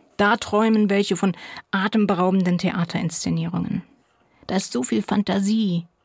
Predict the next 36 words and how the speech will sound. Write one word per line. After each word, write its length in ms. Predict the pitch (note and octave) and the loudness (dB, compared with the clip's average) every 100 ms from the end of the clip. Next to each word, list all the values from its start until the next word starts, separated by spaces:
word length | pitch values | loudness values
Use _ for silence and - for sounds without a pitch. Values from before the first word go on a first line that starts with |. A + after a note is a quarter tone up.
| _ _ - | _ _ -6
Da 100 | F3 | -4
ist 180 | E3+ - | -4 -2
so 160 | A3+ | -2
viel 240 | A3+ A3 G3+ | 0 0 2
Liebe. 720 | F#3+ F#3+ G#3 A#3 G#3 E3+ F3 _ _ _ - - - | 2 2 2 2 2 -2 -2 _ _ _ -16 -12 -6
Da 100 | F#3 | -4
küsst 420 | - D4+ - - | 0 0 0 -2
eine 200 | G3 F#3 | 0 2
Mutter 360 | G3 B3+ C4+ | 2 2 0
ihren 340 | A#3+ F#3+ E3+ E3+ | 0 0 0 0
Sohn 480 | E3 A#3+ D4 D4+ C4 | 2 2 4 2 2
und 180 | A3 | 2
der 140 | G#3 G3 | 0 -2
hüpft 300 | G3 - E3+ | -4 -6 -6
los. 480 | D#3+ D3+ D#3+ - - _ | -4 -4 -8 -12 -14 _
So 440 | - C#4+ C#4 C#4 _ - | -4 -2 0 -4 _ -12
viele 420 | - B3 A3 A3 _ - | 0 0 2 -2 _ -4
Details, 460 | A3+ - G3+ E3+ - | -4 -2 -2 0 0
an 120 | F3+ | -2
denen 160 | F3 E3+ | 0 0
ich 140 | D#3 | 0
mich 160 | F3 E3+ | -2 0
gar 140 | E3+ | -2
nicht 200 | D#3+ - | -2 -2
satt 160 | B3 - | -6 -4
sehen 320 | E3 D#3+ D#3 | -4 -4 -4
kann. 220 | - E3+ - - | -6 -6 -8 -14
So 160 | - A3+ | -4 -2
viel 220 | G#3+ A3 | 0 0
Schönheit. 840 | - B3+ B3+ A#3+ - D#3+ D3+ - - _ _ _ _ _ _ _ _ - | 0 0 2 0 -2 -6 -6 -12 -20 _ _ _ _ _ _ _ _ -8
Und 100 | F3+ | -4
das 140 | F#3 G#3+ | -2 0
Leben 600 | G#3 A3+ A3 G3+ G3+ F#3+ G3 | 2 2 2 4 2 0 0
läuft. 580 | G#3 F3 D#3 - - _ _ _ _ _ _ _ _ _ _ - | 0 0 -4 -12 -18 _ _ _ _ _ _ _ _ _ _ -8
Die 80 | F3 | -6
Probleme 720 | - F3+ - C4+ C#4+ C4 F#3+ | -2 -4 0 4 4 4 2